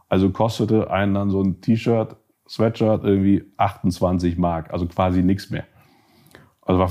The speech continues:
billiger, als irgendwie bei H und M einkaufen zu gehen. Und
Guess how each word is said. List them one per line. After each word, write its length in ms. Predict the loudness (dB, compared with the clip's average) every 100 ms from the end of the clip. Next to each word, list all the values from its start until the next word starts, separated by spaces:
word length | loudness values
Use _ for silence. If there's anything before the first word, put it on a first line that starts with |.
| -2
billiger, 340 | 2 4 6 4
als 180 | 2 2
irgendwie 180 | 2
bei 140 | 2 2
H 100 | 0
und 80 | 0
M 140 | -2
einkaufen 440 | -2 -6 -10 -10
zu 140 | -10 -10
gehen. 160 | -10 _ _ _ _ _ _
Und 360 | 0 2 2